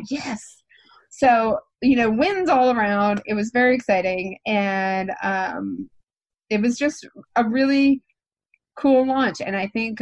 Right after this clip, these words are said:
um, after not launching for myself for years, that felt really, really good. Um, that was a great,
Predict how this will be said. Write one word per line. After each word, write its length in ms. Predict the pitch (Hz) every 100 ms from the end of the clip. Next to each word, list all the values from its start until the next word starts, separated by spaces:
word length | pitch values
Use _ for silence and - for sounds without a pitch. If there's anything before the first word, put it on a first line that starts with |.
| -
um, 520 | 196 190 185 185 190 - _ _ _ -
after 340 | 220 220 214
not 440 | 208 214 226 247 202
launching 580 | 220 247 - 185 185 196
for 80 | 185
myself 500 | 185 185 220 202 180 -
for 160 | 180
years, 800 | 180 208 359 196 175 240 262 - _ _ _ _ _ _ _ _ _
that 220 | 214 220
felt 180 | 196 190
really, 600 | 175 202 196 196 190 190 202
really 340 | 175 175 175
good. 420 | 175 156 151 - 190 202 _ -
Um, 580 | 185 180 175 175 175 - _ _ _
that 100 | 208 214
was 120 | 214
a 60 |
great, 420 | 208 190 180 175